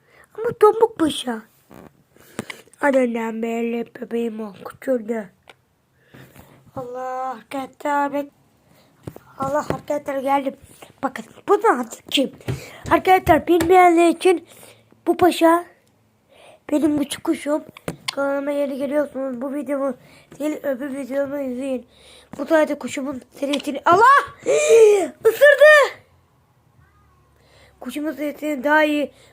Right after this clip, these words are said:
onu daha iyi anlayabilirsiniz. O benim paşam. Küçüldü şu an. Aa,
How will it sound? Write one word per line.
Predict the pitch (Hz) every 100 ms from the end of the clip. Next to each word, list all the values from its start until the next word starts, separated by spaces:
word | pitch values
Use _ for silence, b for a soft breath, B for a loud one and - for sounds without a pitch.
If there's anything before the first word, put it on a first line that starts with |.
| b -
onu | 294 277
daha | 285 294
iyi | 302
anlayabilirsiniz. | 285 277 285 285 269 285 - 247 247 - b b b _
O | 277
benim | 285 302 269
paşam. | 285 - 254 262 254 _ _ _ _ _ _ _ _ b b b b -
Küçüldü | - - 320 285 -
şu | - 220
an. | 180 - - _ - - B B - - - - - - - -
Aa, | 320 339 359 381 381 370 359 359 359 359 359 349 349 349 349 349 349